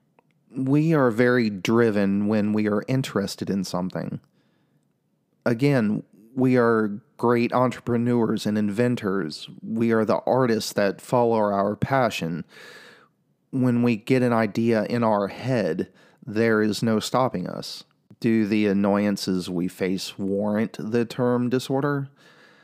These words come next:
I do not believe so. I prefer the term used by Doctor Salif Mahamain.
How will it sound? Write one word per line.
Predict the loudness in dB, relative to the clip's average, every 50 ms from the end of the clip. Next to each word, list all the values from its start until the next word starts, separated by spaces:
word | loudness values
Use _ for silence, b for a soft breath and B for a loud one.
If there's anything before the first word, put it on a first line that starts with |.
| b b b b b b b _ _ _ _ _ _ _ _ _ _ _ _ -6 -2
I | 0 2 2 4
do | 4 2 4
not | 4 2 2 2 0
believe | -4 -4 -2 0 -2 -2 -2 -4
so. | -6 -4 -4 -2 -4 -4 -6 -10 -18 _ _ _ _ _ _ _ _ _ _ _ _ _ _ _ _ _ _ _ _ _ _ _ _ _ _ _ _ _ _ -20 -20 _ -4
I | -2 0 2 2 2 0
prefer | 0 0 -2 -2 -2 -2 0 2 2 2 2
the | 2 0
term | -2 -2 -2 -2 0 0 0 0 0 0
used | 0 0 0 0 -2 -4 -4 _
by | -2 -2 0 0 0 -2 -4 -2 0
Doctor | 2 2 2 2 0 -2 -2 0 0 0 -2
Salif | -4 -4 -4 -4 -2 -2 0 0 0 0 -2 -2 -4 -8 -18 -18 -18 -12
Mahamain. | -6 -2 0 0 0 2 2 0 0 2 0 0 0 0 0 0 0 -2 -2 -4